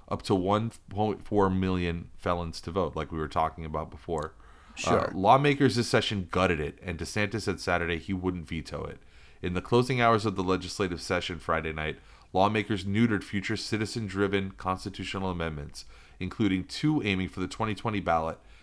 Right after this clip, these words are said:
Speaker 1: and loathed by Republicans. One raises the minimum wage, the other allows energy, quote, quote unquote, energy choice in an effort to expand solar energy options.
Speaker 2: They
Speaker 1: So,
Speaker 2: hate those things.
Speaker 1: yeah, they hate those things, man. Just all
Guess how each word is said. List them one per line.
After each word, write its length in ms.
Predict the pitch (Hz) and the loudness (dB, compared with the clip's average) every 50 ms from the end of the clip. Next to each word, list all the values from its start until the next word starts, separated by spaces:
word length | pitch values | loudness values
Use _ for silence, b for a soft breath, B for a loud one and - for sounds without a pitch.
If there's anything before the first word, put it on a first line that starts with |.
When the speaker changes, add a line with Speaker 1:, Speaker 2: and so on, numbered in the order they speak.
| b b b | b b b
Speaker 1:
and 160 | - 107 104 | 0 0 2
loathed 400 | 101 98 104 104 104 104 101 - | 2 4 6 6 6 6 4 4
by 100 | - 92 | 2 2
Republicans. 640 | 90 87 85 - 90 85 78 80 78 78 76 71 78 | 2 2 0 0 -2 -2 -2 -4 -6 -8 -10 -6 0
One 200 | 87 101 110 110 | 2 2 4 4
raises 340 | 104 104 107 104 123 127 123 | 4 4 4 4 0 0 2
the 80 | 147 | 2
minimum 340 | 135 131 131 143 147 151 147 | 2 4 4 4 4 2 2
wage, 480 | 135 98 85 85 90 95 - - - b b b b b b b | 2 2 2 2 0 -2 -4 -10 -14 b b b b b b b
the 140 | - 101 98 | 4 6 6
other 180 | 95 95 110 107 | 6 8 8 6
allows 460 | 104 98 98 95 92 92 95 92 - - | 8 8 8 8 8 8 6 2 -2 -2
energy, 340 | 104 98 98 98 95 95 90 | 0 0 2 0 0 -4 -10
quote, 360 | - - 101 95 - - - | 0 0 2 2 2 -2 -4
quote 180 | - 92 87 | -4 -4 -2
unquote, 340 | 82 80 - 85 80 78 - - | -4 -4 -4 -2 -4 -4 -4 -4
energy 380 | 90 87 87 87 85 85 85 80 | -2 -2 -2 -2 -4 -6 -8 -8
choice 460 | - - 92 82 76 73 - - - b b b b b | -6 -4 -4 -4 -4 -6 -10 -12 -16 b b b b b
in 100 | - 101 | -2 0
an 120 | 95 98 95 | 0 2 2
effort 260 | 98 95 - 101 92 | 0 2 2 0 -2
to 60 | - 95 | -2 -6
expand 360 | 78 - - 95 87 80 71 | -6 -4 -4 -2 -2 -2 -4
solar 300 | - - 90 85 80 - | -4 -2 -2 -2 -2 -2
energy 360 | 80 80 76 71 - - - | -4 -6 -6 -8 -8 -10 -10
options. 520 | - - - - - - 82 - - - - b b b b b b b b | -10 -10 -12 -14 -16 -16 -16 -18 -18 -20 -20 b b b b b b b b
Speaker 2:
They 80 | - 98 | -8 -2
Speaker 1:
So, 260 | 104 117 110 98 92 | 4 8 8 8 8
Speaker 2:
hate 80 | 87 - | 6 4
those 240 | 131 131 127 - | 2 2 2 0
things. 380 | - - 156 156 143 120 120 110 | 0 2 4 4 4 4 4 4
Speaker 1:
yeah, 180 | 110 101 80 - - - | 4 4 4 2 -4 -4
they 160 | 85 82 80 | -2 -2 0
hate 280 | 69 90 104 117 120 - | 2 4 2 2 4 4
those 240 | 135 127 127 127 - | 4 4 4 2 0
things, 300 | - 95 87 82 78 80 | -2 -2 -2 -4 -6 -8
man. 200 | 82 80 80 78 | -8 -8 -8 -8
Just 220 | - 82 - - - | -10 -12 -12 -10 -2
all 540 | 95 95 104 110 113 113 113 113 113 b | 0 2 4 4 4 4 4 2 -2 b